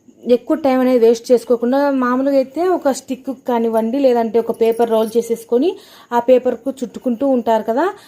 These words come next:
So అలా అయితే టైం ఎక్కువ వేస్ట్ అవుతూ ఉంటుంది. So ఇలాగే అయితే మనకి ఈజీగా ఉంటుంది. అలాగే మనకు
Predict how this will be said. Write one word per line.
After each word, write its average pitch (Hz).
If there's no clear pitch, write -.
So 311
అలా 269
అయితే 262
టైం 247
ఎక్కువ -
వేస్ట్ 233
అవుతూ 233
ఉంటుంది. 233
So 320
ఇలాగే 262
అయితే 262
మనకి 247
ఈజీగా 294
ఉంటుంది. 277
అలాగే 254
మనకు 233